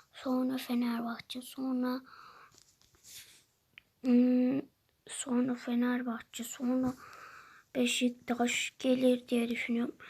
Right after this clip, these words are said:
Türk İş ikinci Lig'den devam edeceğiz.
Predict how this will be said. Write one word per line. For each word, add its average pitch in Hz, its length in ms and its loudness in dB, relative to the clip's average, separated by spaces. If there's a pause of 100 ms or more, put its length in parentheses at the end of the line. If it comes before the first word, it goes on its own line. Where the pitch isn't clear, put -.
(260)
Türk 320 400 0
İş 311 220 0 (100)
ikinci 277 600 2
Lig'den 233 480 0 (1120)
devam 226 400 -2
edeceğiz. 262 840 -10